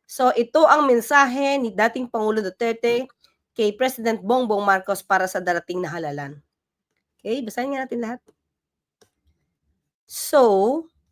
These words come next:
this coming election, I hope that the President, kung marinig niya ako, bigyan niya tayo, okay, bigyan niya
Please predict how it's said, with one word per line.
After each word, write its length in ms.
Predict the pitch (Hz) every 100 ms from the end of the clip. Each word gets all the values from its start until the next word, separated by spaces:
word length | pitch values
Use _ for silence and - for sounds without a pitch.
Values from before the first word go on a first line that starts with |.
| _ _ _ _
this 240 | 247 269
coming 320 | 294 320 339
election, 640 | 302 277 269 - 185 185 - -
I 160 | 214
hope 320 | 170 220 339
that 160 | 202 220
the 80 | 202
President, 560 | 202 190 196 175 226 - _ _ _ _ _ _ _ _ _ _ _ _
kung 160 | 302 359
marinig 400 | 370 311 277 190
niya 240 | 202 151
ako, 320 | - 180 359 _ _ _ _ _ _ _ _ _ _ -
bigyan 640 | 269 190 247 277 339 320
niya 160 | 294 285 -
tayo, 720 | 220 202 196 185 190 269 285 _ _ _ _ _ _ -
okay, 240 | 151 208
bigyan 720 | 220 202 175 170 196 254 311 311
niya 320 | 294 294